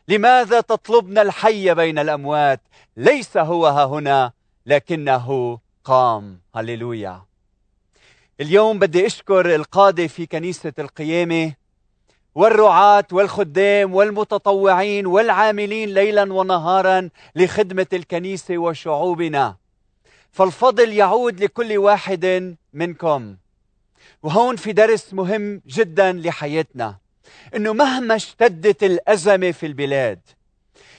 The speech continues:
إن الرؤية الواضحة والتفويض الجيد والدعم الصحيح والثقة بالآخرين والعمل كفريق ودعوة المؤمنين لحتى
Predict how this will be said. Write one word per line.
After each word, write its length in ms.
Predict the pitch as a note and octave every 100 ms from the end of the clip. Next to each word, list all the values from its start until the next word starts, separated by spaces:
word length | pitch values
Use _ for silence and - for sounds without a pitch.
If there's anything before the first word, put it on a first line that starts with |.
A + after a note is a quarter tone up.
| -
إن 220 | C4 A#3+
الرؤية 560 | A3+ G3 C#4 B3+ A#3 A#3
الواضحة 800 | G#3+ F#3+ A3+ A3+ F3+ D#3 D3 C3
والتفويض 880 | C3+ F#3+ _ F#3 - F#3+ B3 B3 F#3+
الجيد 680 | G3 C#3+ F3+ F#3+ E3+ C3+ G2+ _ _ _ _
والدعم 640 | E3+ G#3 B2 G3+ A3+ G#3+ G3+
الصحيح 800 | - - G3 F#3 A3 F#3+ E3
والثقة 640 | F3+ F#3+ _ C#4+ D#4 - G#3
بالآخرين 920 | E3+ F3 F#3 - E3 F#3 F#3 E3 A2 _ _
والعمل 640 | F3 G#3+ F3+ A#3 C4+ B3 A3
كفريق 680 | A3 F#3 F#3+ F3 G3 F3+ _ _ _ _
ودعوة 480 | D#3+ F3+ C4+ C#4 C4 A#3+
المؤمنين 640 | G#3+ G#3 F#3+ G3 A3+ G#3
لحتى 400 | F#3 A3 -